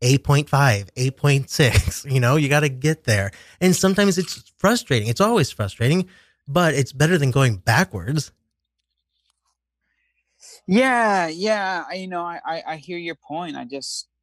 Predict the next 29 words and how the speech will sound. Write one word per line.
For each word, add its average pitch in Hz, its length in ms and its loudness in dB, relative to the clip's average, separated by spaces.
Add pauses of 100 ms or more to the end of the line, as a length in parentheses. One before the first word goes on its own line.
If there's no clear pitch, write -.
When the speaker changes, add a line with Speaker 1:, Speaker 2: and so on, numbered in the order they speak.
(240)
Speaker 2:
I, 117 180 -6
I 131 140 -2
just 143 220 -6
wonder 143 400 0
what 123 380 -2 (300)
progress 131 580 -2
is 123 200 -6
going 123 320 -2
to 113 100 -10
look 123 300 -2
like, - 320 -8 (280)
or, 127 360 2
like, 120 300 -2 (1040)
who 165 220 6
is 151 160 2
going 143 300 2
to 139 120 -10
be 135 200 0
able 131 260 0
to 131 200 -4 (240)
define 123 720 0
what 123 340 -4
they 123 180 0
see 127 420 -2
Joe 123 220 2
Biden 113 340 -2
do 117 180 -2
as 110 240 0
progress. - 840 -6